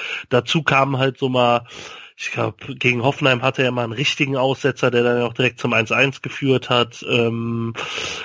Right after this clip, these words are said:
gegen Bremen, glaub ich, hatte er noch mal so einen, der dann Gott sei Dank unbestraft blieb. Ähm, aber an sich, den, den Einfluss aufs Spiel sehe ich halt genauso. Ich glaub, da habe ich ihm,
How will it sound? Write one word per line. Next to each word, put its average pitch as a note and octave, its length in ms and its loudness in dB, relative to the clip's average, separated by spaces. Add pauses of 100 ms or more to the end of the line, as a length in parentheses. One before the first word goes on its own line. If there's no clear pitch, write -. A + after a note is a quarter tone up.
(160)
gegen A#2+ 960 4
Bremen, C#3 640 2
glaub C3 160 4
ich, - 120 -4
hatte B2+ 180 0
er A2+ 80 4
noch B2+ 200 0
mal C#3 140 4
so B2+ 140 2
einen, B2 280 2
der A#2 140 2
dann A#2 180 0
Gott A#2+ 180 0
sei B2 80 0
Dank A#2+ 200 0
unbestraft B2+ 760 0
blieb. B2+ 400 -2 (480)
Ähm, B2+ 460 4 (680)
aber B2+ 280 4
an B2 140 0
sich, D#3 340 0
den, C3+ 300 -6
den B2+ 140 0
Einfluss C3 360 -2
aufs B2+ 140 -2
Spiel C3+ 200 -4
sehe C3 120 0
ich - 120 -2
halt A#2 120 -2
genauso. A#2 340 -2
Ich - 80 -10
glaub, A2 120 -6
da A#2 80 2
habe A#2 100 0
ich - 100 -6
ihm, B2+ 340 -2